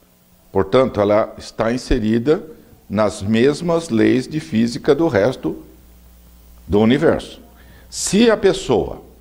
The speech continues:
a consciência, não põe um controle, uma organização, que não gasta energia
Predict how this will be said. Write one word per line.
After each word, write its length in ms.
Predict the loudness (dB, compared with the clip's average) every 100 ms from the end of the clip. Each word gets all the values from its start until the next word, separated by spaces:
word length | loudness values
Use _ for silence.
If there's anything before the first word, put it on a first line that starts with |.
| _ _ -20 -20 -20 -20 -10
a 100 | -6
consciência, 880 | -2 -4 -4 -2 -2 -2 -6 -14 -20 -20 -20 -20 -20 -20 -2
não 400 | 2 4 2 -2
põe 520 | 0 2 2 0 -6 -18 -20 -20 -20 -6
um 140 | -2
controle, 840 | 0 2 0 2 2 4 2 -2 -6
uma 260 | -2 2 4
organização, 1000 | 4 2 0 -2 -4 -6 -2 0 0 -4 -14 -20 _ _ _ _ _ _ _ _ -16 -12
que 120 | -12 -8
não 220 | -2 0
gasta 440 | 2 2 2 -2 -2
energia 880 | 0 0 2 0 0 0 0 0 -4